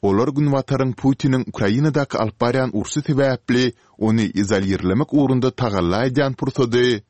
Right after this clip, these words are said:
bu saparyň oňa kanunylyk berendigini ynykdylar. On ikinji iýulda Türkiýanyň prezidenti Recep Tayyip Erdogan natonyň Israýlyň häkimetleri bilen hyzmatdaşlygyny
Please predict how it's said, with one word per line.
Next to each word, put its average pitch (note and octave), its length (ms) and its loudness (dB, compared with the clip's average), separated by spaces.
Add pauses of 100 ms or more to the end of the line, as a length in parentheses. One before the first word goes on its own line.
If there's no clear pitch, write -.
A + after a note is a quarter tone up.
bu C3+ 60 -6
saparyň C#3+ 540 -2
oňa B2 360 0 (260)
kanunylyk A#2 720 0
berendigini A2+ 640 0
ynykdylar. F#2+ 760 0 (800)
On A2+ 160 2
ikinji G2+ 300 0 (100)
iýulda D3 560 2
Türkiýanyň D#3 480 0
prezidenti C3 800 2
Recep G2 300 -2
Tayyip D3 260 -2
Erdogan B2 600 0 (200)
natonyň B2 580 0 (100)
Israýlyň G#2 520 0
häkimetleri B2+ 640 0
bilen B2 240 2
hyzmatdaşlygyny A2+ 920 0